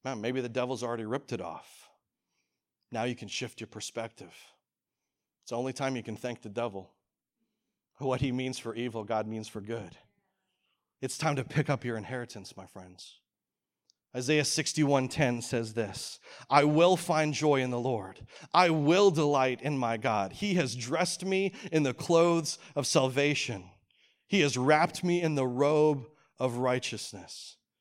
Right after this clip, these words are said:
Did you see that? I will find joy. I will delight. It's your choice. You have to will it. Jesus never forces anything on us.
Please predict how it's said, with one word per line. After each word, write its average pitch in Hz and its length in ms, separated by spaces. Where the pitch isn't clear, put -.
Did 156 120
you 165 80
see 185 220
that? 196 320
I 165 180
will 151 480
find 117 380
joy. 101 340
I 165 200
will 170 420
delight. 123 460
It's 165 200
your 175 600
choice. - 760
You 170 180
have 170 240
to 147 80
will 123 280
it. - 240
Jesus 160 320
never 143 220
forces 131 460
anything 120 380
on 90 160
us. - 400